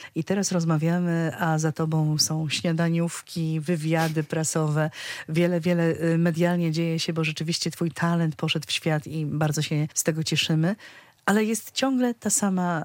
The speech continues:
Agnieszka, ta sama Aga z błyskiem wokół, z taką wielką chęcią i apetytem na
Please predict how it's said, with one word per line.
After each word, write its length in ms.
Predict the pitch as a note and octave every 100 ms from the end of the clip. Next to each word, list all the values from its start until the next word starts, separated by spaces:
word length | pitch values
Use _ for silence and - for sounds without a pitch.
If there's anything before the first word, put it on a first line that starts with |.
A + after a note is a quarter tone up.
| -
Agnieszka, 680 | E3+ D#3+ D3+ D3 - E3 F3
ta 100 | F3
sama 280 | - E3 D#3+
Aga 340 | D3+ D#3 D#3+ E3
z 140 | -
błyskiem 520 | D3 C#3+ D#3+ - D#3+ D#3
wokół, 480 | D3 C3+ D#3 E3+
z 160 | E3+ -
taką 320 | - - E3
wielką 460 | D#3+ D#3+ E3 E3 D#3+ - - -
chęcią 480 | - E3+ E3+ - E3
i 60 | E3
apetytem 600 | D#3+ E3 E3 D#3+ E3+ E3
na 360 | D#3+ D#3+ E3